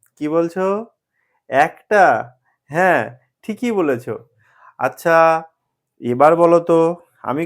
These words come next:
কতগুলো আঙুল দেখালাম? কি বলছো? দুটো আঙুল দেখালাম, ঠিক। তাহলে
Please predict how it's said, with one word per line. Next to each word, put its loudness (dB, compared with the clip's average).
কতগুলো -4
আঙুল 0
দেখালাম? 0
কি -10
বলছো? -2
দুটো 0
আঙুল 2
দেখালাম, -8
ঠিক। -2
তাহলে -2